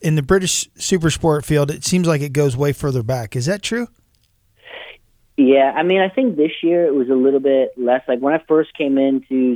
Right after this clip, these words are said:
Speaker 2: British Supersport, dude, there was twelve guys within the same second. There was eight guys within the same half a second. I remember it was, like, it was stacked. In two thousand fifteen,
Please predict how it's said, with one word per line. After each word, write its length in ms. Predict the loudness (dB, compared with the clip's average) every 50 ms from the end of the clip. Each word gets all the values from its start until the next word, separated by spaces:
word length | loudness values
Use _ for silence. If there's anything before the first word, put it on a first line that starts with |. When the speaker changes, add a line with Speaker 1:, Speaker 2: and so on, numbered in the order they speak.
| -4 -2 _
Speaker 2:
British 220 | 0 0 0 0
Supersport, 600 | -4 -4 -4 -4 -4 _ 2 2 2 2 -2 -6 _
dude, 280 | -4 -2 -2 -4 -6 -10 _ _ _
there 80 | -2
was 80 | -2 -2 -4 _ -10 0
twelve 400 | 4 4 4 4 4 0 -2 -4
guys 460 | -4 -2 -2 0 0 0 0 0 -2 -2
within 480 | -6 -6 -4 -4 -4 -2 -2 -2 -4 -4 -8 _ _ _ _ _ _ _ _ _ _ _ -6
the 120 | -4 -4 -4 -4
same 580 | -4 -2 0 0 0 0 0 0 -2 -2 -4 -6 _
second. 360 | -2 -2 -2 -2 -12 -12 -4
There 120 | -2 0 2
was 320 | 2 2 2 2 0 -2 -4 _ _
eight 200 | 0 0 0 0
guys 240 | -2 0 0 0 -2
within 280 | -4 -8 -8 -8 -8 -8
the 80 | -8 -8
same 200 | -8 -6 -6 -6
half 300 | -6 -4 -4 -4 -4 -4 -10
a 60 | -10 -10
second. 300 | -10 -10 -10 -14 -16 -6 0
I 60 | 0
remember 460 | 0 2 2 0 -2 -2 -2 -2 -2
it 100 | -4 -4
was, 140 | -6 -6 -4
like, 220 | -4 -4 -4 -4 -6
it 60 | -4
was 160 | -4 -4 -4 -6 -10 -20 -20 _
stacked. 420 | _ 0 0 0 -2 -6 -10 _ _ _ _ _ -8
In 80 | -6
two 140 | -2 0 0
thousand 380 | 2 2 0 -2 -4 -6 -10 -4
fifteen, 580 | -4 -4 -4 -4 _ _ -4 -4 -4 -4 -4 -8